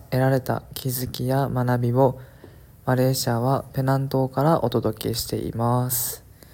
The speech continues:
今収録しているのが、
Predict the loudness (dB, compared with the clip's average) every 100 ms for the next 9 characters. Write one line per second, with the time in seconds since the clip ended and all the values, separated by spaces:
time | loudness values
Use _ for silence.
0 | -20 -20 -20 -20 -20 -20 -10 -2 0 2
1 | 2 2 0 -6 -4 -2 -2 -4 -6 -4
2 | -2 -2 -4